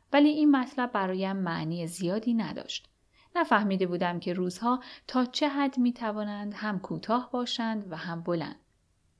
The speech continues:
بلند از این نظر که چقدر زیاد طول می‌کشیدند و چنان کشیده و گسترده بودند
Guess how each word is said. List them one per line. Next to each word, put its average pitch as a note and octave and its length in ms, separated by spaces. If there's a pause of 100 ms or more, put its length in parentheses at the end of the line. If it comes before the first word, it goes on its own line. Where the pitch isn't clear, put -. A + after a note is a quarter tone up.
(120)
بلند F#3 400
از F3 180
این A3+ 160
نظر A#3 280
که C4 260 (260)
چقدر D4+ 400 (160)
زیاد A3+ 420
طول C#3 220
می‌کشیدند C#3+ 800
و D#3+ 60
چنان F#3 420
کشیده F3+ 520
و F3+ 120
گسترده F3 640
بودند A#3+ 360